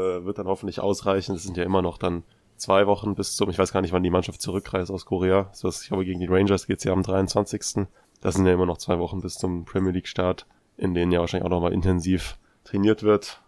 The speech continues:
Von daher wird das hoffentlich ausreichen. Und ich, ich, also ich sag mal so,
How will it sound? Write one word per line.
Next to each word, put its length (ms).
Von 100
daher 480
wird 200
das 160
hoffentlich 380
ausreichen. 500
Und 80
ich, 200
ich, 280
also 200
ich 160
sag 160
mal 120
so, 220